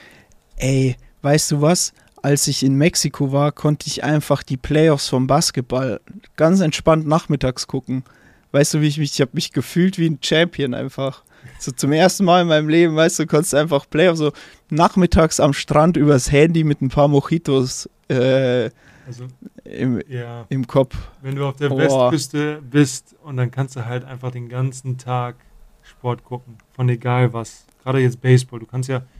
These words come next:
Speaker 2: jedes Spiel, was von der Ostküste bis zur Westküste läuft, zu jeder Uhrzeit gucken, ist schon geil.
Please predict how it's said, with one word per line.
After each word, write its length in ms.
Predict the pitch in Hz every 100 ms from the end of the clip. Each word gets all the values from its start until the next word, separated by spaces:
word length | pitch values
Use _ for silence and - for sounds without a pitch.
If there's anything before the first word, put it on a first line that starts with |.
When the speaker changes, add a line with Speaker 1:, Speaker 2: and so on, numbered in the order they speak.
| - -
Speaker 2:
jedes 320 | 143 156 151
Spiel, 200 | - 147
was 140 | 135 127
von 140 | 127
der 160 | 131 135
Ostküste 560 | 151 _ 147 139 -
bis 220 | 123 131 -
zur 160 | 143
Westküste 480 | 139 131 - 127 135
läuft, 340 | 123 127 127 -
zu 100 | 123
jeder 300 | 131 143 135
Uhrzeit 400 | 131 127 120 _
gucken, 240 | 131 127
ist 100 | 120
schon 180 | 123 113
geil. 220 | 113 120